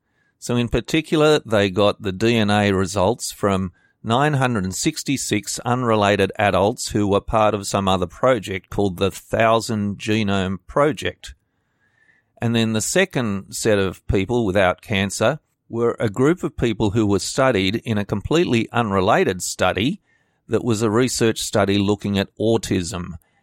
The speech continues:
And in that project, they had five hundred fifteen people with autism and two hundred eight people without autism.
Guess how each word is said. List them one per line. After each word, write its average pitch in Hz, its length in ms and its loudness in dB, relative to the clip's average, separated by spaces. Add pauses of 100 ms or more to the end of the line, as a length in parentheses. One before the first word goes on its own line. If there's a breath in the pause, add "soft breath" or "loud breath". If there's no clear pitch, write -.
(100)
And 107 180 0
in 104 140 0
that 143 240 0 (420)
project, 98 640 0
they 98 160 2
had 98 180 0
five 151 300 2
hundred 113 380 -2
fifteen 127 640 -2
people 107 360 -2
with 95 280 -2
autism 104 720 -2 (200)
and 107 140 -4
two 156 180 2
hundred 113 280 0
eight 98 200 -2
people 104 340 -2
without 131 480 0
autism. 95 600 -8